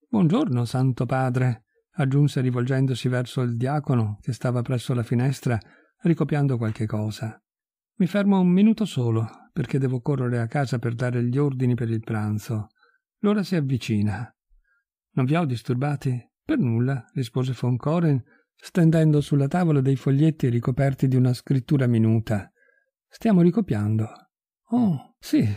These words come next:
Dio mio, Dio mio", sospirò Samoilenko,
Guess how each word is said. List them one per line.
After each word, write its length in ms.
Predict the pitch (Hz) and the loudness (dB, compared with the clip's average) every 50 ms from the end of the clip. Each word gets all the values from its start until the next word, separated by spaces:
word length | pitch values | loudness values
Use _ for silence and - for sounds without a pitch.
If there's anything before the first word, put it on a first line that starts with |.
| - _ _ _ | -6 _ _ _
Dio 240 | - 202 175 147 127 | 0 2 2 4 2
mio, 280 | 131 131 139 143 131 120 | 2 4 4 4 2 2
Dio 200 | 127 131 127 120 | 2 2 2 4
mio", 320 | 131 135 135 135 127 127 | 4 4 4 4 2 0
sospirò 500 | 123 117 - 135 117 - - - 131 131 | -2 -2 -6 -8 -8 -4 -4 -2 -2 -2
Samoilenko, 760 | 123 - - 127 127 123 131 139 151 160 147 - 139 117 110 | -2 -2 -2 0 0 2 2 2 2 2 2 2 0 -2 -2